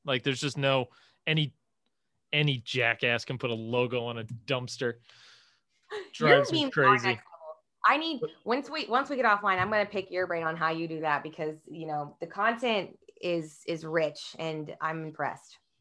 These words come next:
Speaker 1: Well, I will, we'll end on that note. So, um,
Speaker 2: You never
Speaker 1: Kelsey,
Speaker 2: can't
Speaker 1: thanks
Speaker 2: divulge
Speaker 1: for,
Speaker 2: the secrets.
Speaker 1: uh, she is Hey Kelsey Charles on, uh, on Instagram, and then Hey Cowboys Feet, uh, on
Speaker 2: <laughs>
Speaker 1: Instagram as well. If you wanna go look her up and hit her up, they are pricey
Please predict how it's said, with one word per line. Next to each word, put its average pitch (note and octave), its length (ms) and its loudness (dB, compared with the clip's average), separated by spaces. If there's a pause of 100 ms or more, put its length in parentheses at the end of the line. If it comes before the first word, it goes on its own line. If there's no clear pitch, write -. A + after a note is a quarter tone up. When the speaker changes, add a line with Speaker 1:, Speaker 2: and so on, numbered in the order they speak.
(500)
Speaker 1:
Well, A#2+ 280 2
I B2+ 100 0
will, C#3 240 4
we'll F3 280 6
end E3+ 180 6
on D3+ 120 6
that C#3 180 4
note. B2 260 0 (100)
So, C3+ 320 4 (340)
um, C#3 680 4
Speaker 2:
You A3+ 100 -10
never G#3 200 4
Speaker 1:
Kelsey, F#3 260 6
Speaker 2:
can't A3+ 140 8
Speaker 1:
thanks F3+ 160 6
Speaker 2:
divulge G#3 140 8
Speaker 1:
for, F#3+ 40 0 (100)
Speaker 2:
the - 60 -10
secrets. - 260 -10 (300)
Speaker 1:
uh, F3+ 240 10
she A3+ 300 6
is G#3 160 8
Hey G#3 280 6
Kelsey G3+ 380 4
Charles F3 560 8 (100)
on, D3 540 4 (140)
uh, C3+ 400 2
on C#3 160 0
Instagram, D3+ 760 2 (420)
and C3+ 200 4
then C#3 200 2
Hey D#3 300 4
Cowboys C#3+ 500 4
Feet, C#3+ 500 0 (420)
uh, C3 40 0
on B2+ 320 2
Speaker 2:
<laughs> - 20 0
Speaker 1:
Instagram B2 580 -2
as A#2 200 -2
well. A2 400 0
If G#2+ 120 -10
you C3 60 -4
wanna A2+ 180 -2
go A2+ 460 0
look B2+ 220 -4
her A#2 100 2
up A2+ 140 -2
and A#2 100 -8
hit B2+ 100 -2
her A#2 80 2
up, A#2+ 160 0
they C#3+ 140 4
are D3 140 6
pricey C3 600 2